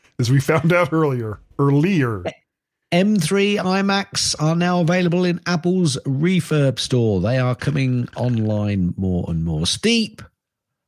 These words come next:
Speaker 2: iPhone discounts being offered in China to counter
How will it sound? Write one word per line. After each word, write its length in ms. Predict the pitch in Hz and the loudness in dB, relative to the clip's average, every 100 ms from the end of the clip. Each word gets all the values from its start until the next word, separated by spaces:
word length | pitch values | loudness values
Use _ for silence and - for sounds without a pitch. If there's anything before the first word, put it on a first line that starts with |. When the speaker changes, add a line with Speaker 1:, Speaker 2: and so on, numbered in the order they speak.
| _ _ _ - | _ _ _ -2
Speaker 2:
iPhone 480 | 127 131 139 127 117 | -2 0 2 2 2
discounts 580 | 123 - 123 104 - 120 | 0 0 0 0 -2 -2
being 200 | 113 107 | -2 -2
offered 340 | 117 113 123 | -4 -2 -2
in 140 | 117 107 | 0 0
China 420 | - 127 131 98 | 0 0 2 0
to 160 | - 104 | 0 -4
counter 600 | - 127 143 131 101 | -2 2 2 2 0